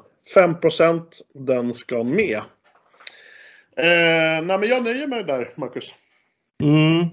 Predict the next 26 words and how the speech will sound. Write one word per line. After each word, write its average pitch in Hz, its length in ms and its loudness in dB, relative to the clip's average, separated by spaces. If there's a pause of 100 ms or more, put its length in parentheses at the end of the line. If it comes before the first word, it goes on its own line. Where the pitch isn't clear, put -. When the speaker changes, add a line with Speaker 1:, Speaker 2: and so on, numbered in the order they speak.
(220)
Speaker 2:
jag 147 140 -4
kan 151 120 0
säga 156 260 4
att 147 140 -6
det 151 60 -2
här 151 180 0
loppet 143 360 -6
är 139 160 0
det 127 380 0
loppet 120 480 -6 (160)
som 113 560 -10
jag 117 240 -2
främst 101 600 -8
har 104 100 -10
kvar. 92 400 -10
Jag 92 80 -10
har 104 360 -4 (640)
knappt - 460 -8
börjat 117 480 -4
titta 143 260 -6
på 147 100 -4
loppet. 120 300 -2 (520)
Jag 180 120 4
tycker 196 200 8
det 202 160 6
är 180 800 0